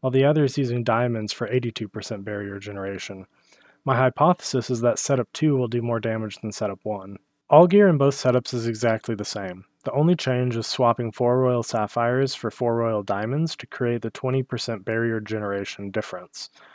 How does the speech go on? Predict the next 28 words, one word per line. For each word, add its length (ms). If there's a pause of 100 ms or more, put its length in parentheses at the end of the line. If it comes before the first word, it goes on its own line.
(360)
I 60
recorded 420
myself 380
fighting 340
Lilith 280
for 180
about 260
forty-five 560
minutes 340
with 140
each 280
setup 360 (440)
and 120
recorded 400
the 80
damage 340
values 480
of 140
each 280
barber 360
explosion, 720
provided 680
that 140
these 180
specific 540
conditions 520
were 120
met. 320